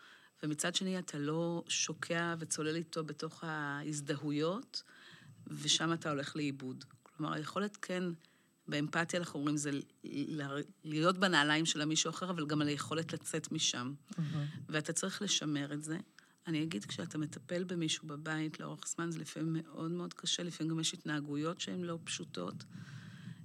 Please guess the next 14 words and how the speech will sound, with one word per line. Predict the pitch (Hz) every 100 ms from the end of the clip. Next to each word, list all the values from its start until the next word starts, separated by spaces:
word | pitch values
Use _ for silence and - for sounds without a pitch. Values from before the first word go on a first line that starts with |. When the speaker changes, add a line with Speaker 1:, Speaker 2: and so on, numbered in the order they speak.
| -
Speaker 1:
אמ, | 160 147 147 151 151 151 151 151 151 151 151 151 156 180 - _
ואני | 151 156 156
חושבת | 147 - 185 214 220
שהמקום | 170 151 147 - 175 185 190 196
שבו | - - 147 143 156 165
המערכת | 156 147 143 139 156 170 - - 151 156
ובו | 160 175
משפחות | 196 190 - - - 175 - -
רחבות | 156 - 156 165 165
יכולות | - 165 175
לעזור, | 160 156 185 190
זה | 175
המקום | 156 151 - 175
שבו, | - 151 147 160